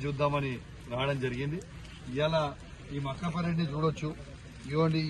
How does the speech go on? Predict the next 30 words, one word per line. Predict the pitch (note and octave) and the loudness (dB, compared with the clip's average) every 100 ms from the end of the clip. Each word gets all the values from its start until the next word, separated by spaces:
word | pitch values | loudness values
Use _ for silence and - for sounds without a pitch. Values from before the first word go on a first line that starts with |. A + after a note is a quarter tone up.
| D#3 | 0
ఇవాళ | D#3 D#3+ E3 D#3 D3+ - D#3+ | 2 4 4 2 0 -6 -2
ఈ, | D#3 D#3 E3 | -2 -2 0
ఈ | E3+ E3 | 0 0
స్టేజ్కి | - E3 E3+ E3 G3 F#3 E3 | 2 4 4 2 4 4 2
ఈ | D#3+ - | 0 0
పంట | D3 D3 E3 | 0 2 2
వచ్చింది. | C#3+ - D3+ D3 - - - - - D3 | 2 0 0 0 -4 -10 -16 -14 -6 2
ఇంకొక | E3 G3 G3+ F3+ | 6 6 6 4
తడి | E3 D#3+ F#3 D#3+ - - - - D3+ | 6 8 8 6 -2 -14 -14 -2 2
కంపల్సరీ | D#3 F#3 E3+ F3+ F3 - | 6 6 6 4 2 4
కావాలని | D3+ D#3+ F3+ E3+ F3 D#3 - - - - B2+ | 8 10 10 8 6 4 0 -14 -16 -8 0
రైతులందరూ | C#3+ D#3+ F3 D#3 E3 E3 | 2 4 4 6 4 6
కూడా | E3 C3+ | 4 4
డిమాండ్ | C3+ D#3 D3+ | 4 4 4
చేస్తా | D3+ - D3 | 2 2 0
ఉన్నారు. | C3+ D3 D#3+ - - - - - B2+ | 2 -2 -4 -10 -12 -14 -14 -2 6
దయచేసి | E3+ G3 F#3+ F#3 D3 F#3 D#3+ | 8 10 8 6 6 6 8
నేను | F3 F#3 | 8 8
కూడా | F#3 D3+ | 6 6
డిమాండ్ | D#3+ E3+ D#3+ | 6 6 6
చేస్తున్నాను | D#3 E3+ D3+ D3+ | 4 2 4 2
రైతుల | D#3 E3 D#3 | 4 2 4
పక్షాన, | D3 D#3 D#3+ G3 - - - - C#3 | 2 4 2 2 -6 -16 -10 0 4
ఎట్టు | E3+ G#3+ G3 F#3 | 6 10 8 10
పరిస్థితిలో | F3+ E3+ F#3 F3+ F#3 E3+ | 6 6 4 6 6 6
ఇంకొక | D#3 F3+ F3+ - | 4 2 2 4
తడి | E3 F3 D#3+ | 4 6 4
నీళ్లు | E3 F3+ E3 | 4 4 6
మీరు | D#3+ D3+ | 4 4
ఇయ్యాలే. | D#3+ E3 D#3 | 6 8 10